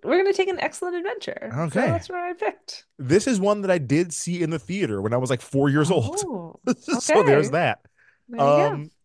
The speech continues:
Speaker 2: guys, that does it for this week's episode.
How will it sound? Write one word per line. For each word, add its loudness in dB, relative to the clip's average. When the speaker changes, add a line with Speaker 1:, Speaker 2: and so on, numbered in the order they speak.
Speaker 2:
guys, 2
that -2
does -2
it -6
for -2
this -2
week's -2
episode. -4